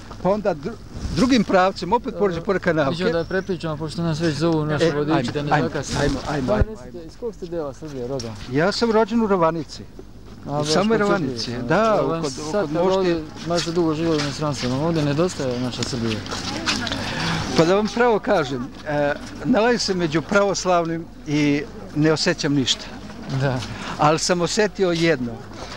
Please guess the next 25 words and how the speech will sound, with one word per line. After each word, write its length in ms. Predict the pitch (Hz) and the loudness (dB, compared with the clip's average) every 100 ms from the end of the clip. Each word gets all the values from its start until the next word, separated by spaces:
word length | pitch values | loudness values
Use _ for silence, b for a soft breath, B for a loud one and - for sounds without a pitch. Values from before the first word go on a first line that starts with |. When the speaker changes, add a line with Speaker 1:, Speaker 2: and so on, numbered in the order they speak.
| - | -2
Speaker 1:
Dok 140 | 139 156 | 0 2
sam 200 | 185 175 | 2 4
bio 180 | 240 220 | 4 6
u 40 | |
Australiji, 520 | 175 - 196 196 185 | 4 2 4 4 2
mnogo 280 | 170 185 175 | 2 0 0
mi 100 | 170 | 0
išla 220 | 170 175 | 0 2
lako 300 | 160 170 165 | 2 2 0
molitva. 460 | 151 135 113 - 107 - - - - - - - - - - - - | 0 0 -2 -10 -14 -14 -18 -18 -18 -18 -16 -14 -12 -10 -10 -10 -6
Speaker 2:
Da. 280 | 131 147 139 127 | -2 0 0 2
Speaker 1:
Ali 240 | 147 180 | 4 4
kad 160 | - 175 | 2 0
sam 180 | 190 170 | -2 2
došao 400 | 208 240 - 180 | 2 2 0 0
u 120 | 151 | -2
Srbiju 560 | - 214 175 147 131 - | -4 -6 -2 -2 -2 -4
i 240 | 165 190 180 | 0 4 4
u 260 | 170 151 | 6 4
Rusiju, 500 | 147 190 - 233 220 | 4 2 2 2 2
e, 600 | - - - - - - 139 143 143 151 | -2 -14 -14 -14 -10 0 2 4 2 2
treba 280 | 147 185 190 | 0 2 2
malo 220 | 180 185 | 2 2
više 260 | 180 190 175 | 2 0 -4
truda 460 | 151 214 202 156 | 0 0 4 2